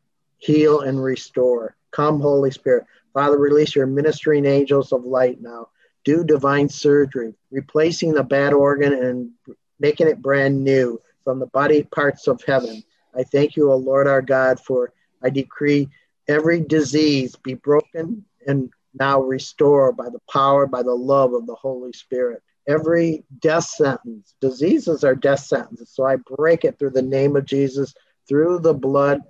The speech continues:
of the divine, and in its place, restoration. Restore, restore the years of the locust. I thank you, O Lord our God, especially in the eyes.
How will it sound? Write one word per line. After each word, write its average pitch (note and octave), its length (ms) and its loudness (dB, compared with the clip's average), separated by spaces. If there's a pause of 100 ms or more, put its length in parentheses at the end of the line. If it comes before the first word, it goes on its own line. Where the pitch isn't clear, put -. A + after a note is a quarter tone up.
(120)
of C3 180 -2
the C3 80 0
divine, B2 640 -4 (200)
and C3 180 -4
in C#3 180 -2
its D3 220 0
place, C3+ 480 0 (240)
restoration. C3+ 1080 -2 (100)
Restore, C#3+ 800 0 (240)
restore C#3 640 0
the C3 160 0
years C3+ 380 0
of B2+ 100 0
the B2+ 80 2
locust. B2 560 0 (340)
I C3 60 -2
thank D3 340 0
you, C#3+ 140 4
O C#3 60 2
Lord C#3 260 0
our C3 160 2
God, C3 320 0
especially D3 500 -2
in D3+ 80 0
the C3 200 -6
eyes. D3 500 0